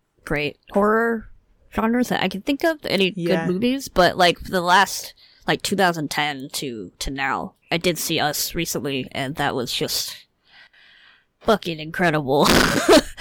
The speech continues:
Speaker 1: Um, and
Speaker 2: Mm-hmm.
Speaker 1: I'm not usually into, into stuff like that, but I, I do love the thriller aspect that's mixed in with horror, where you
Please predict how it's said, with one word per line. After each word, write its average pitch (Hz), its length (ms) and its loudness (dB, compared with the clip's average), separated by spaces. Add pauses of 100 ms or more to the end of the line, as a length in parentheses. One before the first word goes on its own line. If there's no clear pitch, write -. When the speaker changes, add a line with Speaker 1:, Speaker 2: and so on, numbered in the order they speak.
(460)
Speaker 1:
Um, 160 360 6
and 160 100 2
Speaker 2:
Mm-hmm. 175 100 4
Speaker 1:
I'm 202 40 0
not 233 180 6
usually 226 300 6
into, 208 500 6
into 175 160 -4
stuff 170 280 0
like 156 160 0
that, 143 260 4
but 135 160 2
I, 165 240 6
I 180 60 6
do 185 160 4
love 190 160 8
the 180 100 2
thriller 156 640 2 (100)
aspect - 440 -2
that's - 180 -6
mixed 131 240 -4
in 135 100 0
with 139 160 -2
horror, 131 380 2
where 127 100 -4
you 127 140 -8